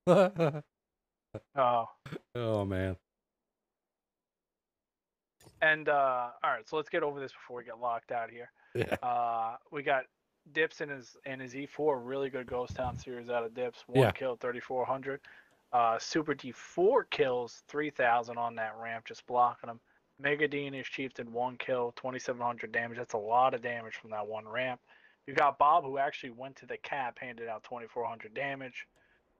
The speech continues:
Speaker 2: Uh, the other type, the Sauce Man over there, one kill, twenty-one fifty. Pretty good game out of him. Papa Snow Dog really probably only got that one clip off.
Speaker 1: Yeah.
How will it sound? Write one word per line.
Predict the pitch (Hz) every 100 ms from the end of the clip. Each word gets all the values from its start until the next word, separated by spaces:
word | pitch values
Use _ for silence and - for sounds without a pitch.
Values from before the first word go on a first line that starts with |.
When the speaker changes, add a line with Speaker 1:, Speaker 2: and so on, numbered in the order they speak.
| -
Speaker 2:
Uh, | 117 110 110
the | 135
other | 147 143
type, | - 139 131 131 _ _ _
the |
Sauce | - - 131 127 -
Man | 120 117
over | 120 117
there, | 117 117 117 - _ _ 120
one | 131 127
kill, | - 135 123 - _ _ _ _ _
twenty-one | 143 135 123 113 -
fifty. | - - - 120 120 -
Pretty | 127 120
good | 120
game | 120 120
out | 117
of |
him. | 117 135 123 -
Papa | 135 127
Snow | 123 135 123
Dog | 123 120 120
really | 120 127
probably | - 175
only | 147 127
got | 120 110
that | 113
one | 110 110
clip | 110 117 113
off. | 117 117 117 - _
Speaker 1:
Yeah. | 123